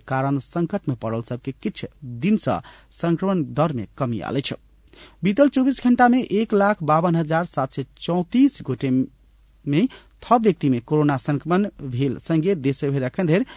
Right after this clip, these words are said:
जमा दू करोड़ अस्सी लाख सैंतालीस हजार पाँच सय चौंतीस व्यक्ति कोरोना से संक्रमित भेल अछि। भारत में दैनिक मृत्यु दर में सोचल जेहन कमी नहीं आयल अछि। मंत्रालय आइ सार्वजनिक केने विवरण में चौबीस घंटा के अवधि में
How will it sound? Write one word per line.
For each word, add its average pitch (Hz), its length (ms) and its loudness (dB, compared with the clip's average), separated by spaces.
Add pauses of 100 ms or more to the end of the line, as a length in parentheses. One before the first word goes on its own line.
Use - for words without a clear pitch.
(240)
जमा 190 460 0
दू 170 240 0
करोड़ 180 360 0
अस्सी - 360 -4
लाख 139 360 0
सैंतालीस 135 500 -4
हजार 127 260 -2 (100)
पाँच 120 160 -4
सय 123 140 -8
चौंतीस 160 580 -6
व्यक्ति 131 460 -4 (280)
कोरोना 147 380 -2
से - 200 -6
संक्रमित 110 540 -8
भेल 101 100 -4
अछि। - 180 -4 (600)
भारत 185 320 2
में 254 120 2
दैनिक 214 320 2
मृत्यु 170 480 2
दर 175 280 2
में 202 280 -2 (180)
सोचल 202 500 -2
जेहन 127 240 -2
कमी 151 320 0
नहीं 120 200 0
आयल - 120 -6
अछि। - 180 -8 (100)
मंत्रालय 135 520 0
आइ 127 120 -2
सार्वजनिक 120 460 -4
केने 160 220 -2
विवरण 131 320 -2
में 202 160 2 (340)
चौबीस 226 340 2
घंटा 202 240 2
के 196 140 -2
अवधि 190 220 0
में 240 100 0